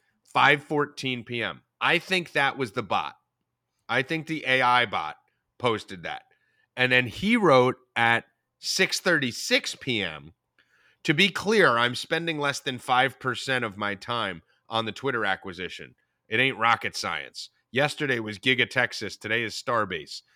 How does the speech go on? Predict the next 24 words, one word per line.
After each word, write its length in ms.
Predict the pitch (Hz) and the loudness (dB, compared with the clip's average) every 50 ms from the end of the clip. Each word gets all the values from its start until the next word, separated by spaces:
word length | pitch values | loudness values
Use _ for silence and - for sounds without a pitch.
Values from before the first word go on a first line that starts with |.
| _ _ _ | _ _ _
Tesla's 420 | - 131 123 - - 127 113 98 | -4 -4 -2 -2 -4 -6 -6 -6
on 140 | 117 110 110 | -6 -8 -4
my 120 | 113 107 107 | -4 -6 -4
mind 300 | 110 107 107 104 101 92 | -4 -6 -6 -6 -8 -10
twenty-four 520 | - - 127 123 123 110 - 123 117 110 | -10 -10 -8 -8 -8 -10 -10 -6 -6 -6
seven. 440 | 98 - - 113 104 92 85 73 - _ _ _ _ _ _ _ | -6 -6 -6 -6 -6 -6 -8 -14 -18 _ _ _ _ _ _ _
So 180 | - - 123 | -4 -2 -2
may 280 | 113 120 127 139 151 160 | -2 2 4 4 4 4
seem 360 | 143 - - 156 147 143 135 | 2 0 0 0 0 0 0
like 300 | 127 123 123 113 - _ | 0 0 0 0 -2 _
below, 680 | - 120 113 107 110 110 110 104 98 92 87 82 78 _ _ _ _ _ _ _ - | -4 -4 -2 0 0 0 0 0 0 -2 -4 -8 -14 _ _ _ _ _ _ _ -4
but 200 | 117 107 107 104 | -4 -4 -4 -4
not 320 | 107 107 104 104 - _ | -2 -2 -2 -2 -4 _
true." 440 | - - - 113 110 101 85 76 - - _ _ _ _ _ _ _ _ _ - | -14 -14 -10 -8 -8 -8 -8 -10 -14 -18 _ _ _ _ _ _ _ _ _ -2
And 120 | 113 117 | 0 2
then 100 | 123 123 | 2 2
he 80 | 131 127 | 2 2
wrote, 400 | 123 117 117 131 135 139 - - | 0 2 4 4 4 4 4 -2
so, 100 | - 123 - | -6 -10 -8
so 260 | - - - 147 135 123 | -6 0 2 2 2 2
it's 180 | 147 151 - | 0 -2 0
almost 260 | 170 175 196 214 196 202 | 0 0 2 0 0 0
like 140 | 180 151 | -4 -4
he 300 | - 180 170 151 - _ | -4 -6 -6 -6 -8 _